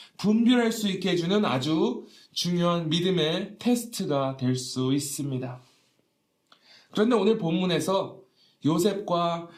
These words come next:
요셉의 형제들에게 그들의 믿음의 진가를 시험할 만한 결정적인 순간이 찾아왔습니다. 그들의 아버지 야곱이 세상을 떠났죠.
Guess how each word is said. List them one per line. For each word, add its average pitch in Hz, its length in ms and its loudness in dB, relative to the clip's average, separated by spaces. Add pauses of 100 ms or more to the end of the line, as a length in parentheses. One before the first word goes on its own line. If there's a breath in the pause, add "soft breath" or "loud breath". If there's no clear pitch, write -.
(160 loud breath)
요셉의 175 360 2
형제들에게 170 760 2
그들의 160 400 0
믿음의 180 460 2
진가를 196 920 -2 (320 loud breath)
시험할 196 800 0
만한 143 580 -2 (120)
결정적인 147 800 0
순간이 170 460 -4
찾아왔습니다. 160 800 -8 (720 loud breath)
그들의 208 300 2
아버지 156 380 0
야곱이 156 460 2
세상을 175 460 -2
떠났죠. 175 460 -4